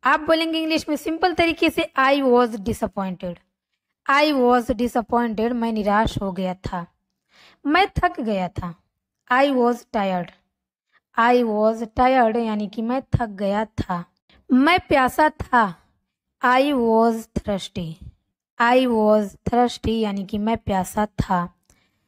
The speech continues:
मैं आशावादी था, मैं आशावादी था, I was optimistic, I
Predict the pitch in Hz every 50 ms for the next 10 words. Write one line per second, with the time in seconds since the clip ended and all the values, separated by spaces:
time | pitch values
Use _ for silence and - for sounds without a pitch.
0 | _ _ _ - 240 262 302 320 359 359 - 294 262 254 - - - 294 294 254
1 | 226 214 214 214 196 247 247 247 - - - 160 151 - _ _ _ _ _ _
2 | _ - 202 214 254 262 262 233 233 240 262 - - 226 214 196 - - - 240
3 | 226 190 190 190 190 190 180 214 214 202 - - - 180 170 170 _ _ _ _
4 | _ _ - - _ _ - 254 262 269 277 269 247 226 226 233 240 233 247 -
5 | - 247 220 196 - _ - 240 233 214 214 196 - - - - 202 170 - -
6 | - - _ _ _ _ _ _ _ _ - 233 233